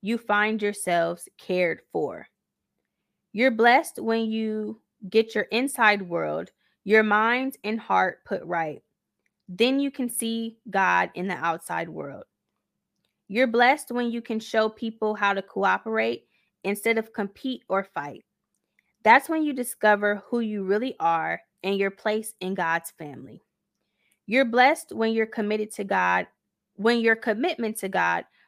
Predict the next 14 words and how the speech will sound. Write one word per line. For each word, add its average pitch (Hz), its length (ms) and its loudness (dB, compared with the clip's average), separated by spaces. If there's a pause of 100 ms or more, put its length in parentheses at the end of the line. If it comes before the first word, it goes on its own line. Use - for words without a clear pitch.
(120)
provokes 220 560 2
persecution. 185 880 -6 (440)
The 202 100 4
persecution 262 800 -2
drives 185 460 0
you 185 200 -10
even 233 300 -4
deeper 196 320 -4
into 180 320 -8
God's 160 340 -6
kingdom. 170 540 -20 (960)
Not 269 280 8
only 247 300 0
that, 185 400 0